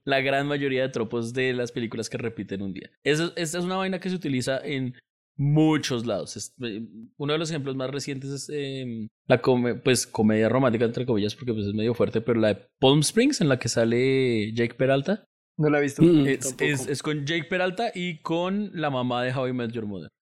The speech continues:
Speaker 3: ¿La de
Speaker 1: Bueno.
Speaker 3: los ojos enormes?
Speaker 1: Sí, buena, buena, muy chévere. Pero, pues, digamos que es un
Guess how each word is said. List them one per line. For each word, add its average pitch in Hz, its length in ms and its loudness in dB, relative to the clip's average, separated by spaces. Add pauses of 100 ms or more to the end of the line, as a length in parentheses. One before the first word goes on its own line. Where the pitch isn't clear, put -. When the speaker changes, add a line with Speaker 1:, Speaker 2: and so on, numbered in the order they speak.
(240)
Speaker 3:
¿La 143 100 8
de - 20 8
Speaker 1:
Bueno. 127 120 4
Speaker 3:
los 131 140 -4
ojos 135 220 -10
enormes? 147 500 -4 (140)
Speaker 1:
Sí, 113 180 -4
buena, 104 320 -8
buena, 87 240 -14
muy 107 180 -12
chévere. 104 300 -10 (380)
Pero, 196 200 -4
pues, 190 140 -8
digamos 170 340 -8
que 185 380 -6
es - 240 -12 (300)
un 165 480 -2